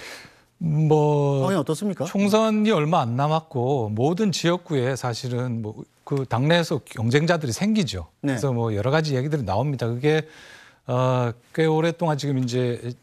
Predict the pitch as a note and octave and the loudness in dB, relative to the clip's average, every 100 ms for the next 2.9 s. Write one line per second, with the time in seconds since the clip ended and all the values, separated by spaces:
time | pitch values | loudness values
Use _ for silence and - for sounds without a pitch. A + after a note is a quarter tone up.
0 | C#3 A#2 D3 C#3+ C#3+ D3+ D#3 D3 B2 - | -6 -4 0 2 2 2 2 0 0 -2
1 | B2+ A#2+ - G2+ C#3 D3+ D3 - C#3 A#2+ | -2 -2 -2 0 0 0 -2 0 0 0
2 | A2 G#2+ G#2 A2+ G2+ F#2+ G#2+ F#2+ | -2 -2 -4 -4 -4 -4 -4 -6